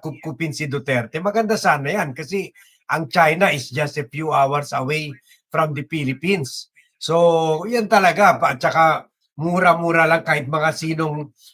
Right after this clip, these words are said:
sino mga chihuahua niya, mga garapata niya, pwede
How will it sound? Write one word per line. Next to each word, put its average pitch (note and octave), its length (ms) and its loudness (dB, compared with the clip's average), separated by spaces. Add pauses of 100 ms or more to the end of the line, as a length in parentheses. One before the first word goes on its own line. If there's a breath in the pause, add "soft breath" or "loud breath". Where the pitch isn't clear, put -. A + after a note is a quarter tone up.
sino E3+ 400 -2
mga D#3 320 -4
chihuahua E3+ 560 6
niya, C#3+ 240 2
mga C#3+ 400 -2 (320)
garapata D#3 720 4
niya, A#2+ 320 -2 (1300)
pwede F3+ 240 4